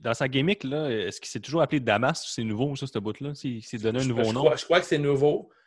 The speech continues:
Speaker 2: mais, euh, je nous encourage fortement à faire un package deal sur le forum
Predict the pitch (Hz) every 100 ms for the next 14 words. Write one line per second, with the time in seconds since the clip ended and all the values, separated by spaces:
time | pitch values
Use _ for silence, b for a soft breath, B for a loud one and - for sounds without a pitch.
0 | b 131 135 131 135 131 127 127 127 127
1 | 123 123 120 - - - 131 139 131 160
2 | 156 160 147 160 - 175 - 135 127 147
3 | 156 b b - 117 139 131 123 - 151
4 | 139 147 143 127 107 135 143 143 - 127
5 | 117 117 - 127 120 127 135 120